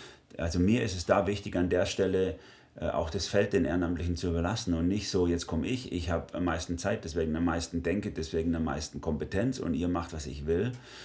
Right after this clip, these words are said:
sondern dass ich gerade da lerne, als Hauptamtlicher mich zurückzunehmen in diesen verschiedenen Bereichen an der Basisarbeit und lerne, den anderen das Feld zu überlassen, weil die haben, die haben ja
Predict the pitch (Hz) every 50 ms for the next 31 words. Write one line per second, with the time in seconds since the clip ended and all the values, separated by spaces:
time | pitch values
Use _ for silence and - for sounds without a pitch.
0 | - - - - - - - 90 87 87 87 87 85 85 85 82 76 - - -
1 | - 98 87 85 - - - 78 82 82 - - - - 95 120 123 101 85 85
2 | 85 90 87 85 85 85 85 87 90 85 78 71 - - 85 90 - - - 90
3 | 90 85 - 92 85 85 85 82 - - - 85 110 131 131 - - 87 80 76
4 | 73 76 76 73 76 80 73 82 82 - 85 80 - - 78 - 87 76 - 73
5 | 78 78 76 67 - - 78 76 92 85 - 65 67 78 78 85 85 78 80 -
6 | - 67 58 78 - 85 - - 73 82 82 85 80 82 87 - - - - -
7 | - - - - 87 87 85 85 85 95 95 82 87 76 - 92 92 87 85 85
8 | - - - - - 98 90 - 67 65 65 76 - - 85 78 78 67 71 76
9 | 85 82 - - - - - - - _ 87 90 87 87 87 87 85 80 82 85
10 | 82 78 - - - - - - - 90 82 - - 87 90 90 80 - - -
11 | 90 80 76 73 69 62 62 - -